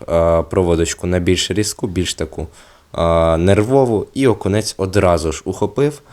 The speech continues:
а до цього на плавні підривчики він не реагував. Але, на жаль, не засікся.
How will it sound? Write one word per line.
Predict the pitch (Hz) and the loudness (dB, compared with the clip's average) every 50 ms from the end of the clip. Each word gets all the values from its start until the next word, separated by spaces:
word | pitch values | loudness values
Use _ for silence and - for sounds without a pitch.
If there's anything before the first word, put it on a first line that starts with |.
| - - _ _ _ | -20 -20 _ _ _
а | - 95 | -6 -2
до | 87 95 92 | 0 0 0
цього | - - 117 110 101 98 101 90 87 | 0 2 2 2 2 2 0 0 2
на | 87 87 90 90 90 87 85 85 | 2 2 2 4 4 4 2 2
плавні | - - 104 101 104 98 92 87 90 87 85 85 | 0 -2 0 2 4 4 4 2 0 -2 -4 -4
підривчики | - 107 101 110 131 147 147 143 - - 95 85 - - | -4 -4 0 2 2 2 2 2 0 -6 -6 -6 -6 -4
він | 85 98 110 113 104 | -2 -2 0 0 2
не | 101 98 101 98 | 2 4 4 4
реагував. | 95 90 85 85 82 82 90 82 78 78 78 - - _ _ _ - - - - - _ | 4 2 2 2 0 -2 -4 -6 -6 -6 -8 -10 -14 _ _ _ -20 -20 -20 -20 -20 _
Але, | - - 143 180 180 165 | -4 0 2 4 4 4
на | 139 104 92 | 4 4 2
жаль, | 90 95 107 107 101 | 2 2 2 2 4
не | 90 92 101 95 | 4 2 2 2
засікся. | - 95 90 - - - 76 73 - - - - - | 2 0 0 0 -4 -6 -8 -10 -10 -14 -16 -16 -16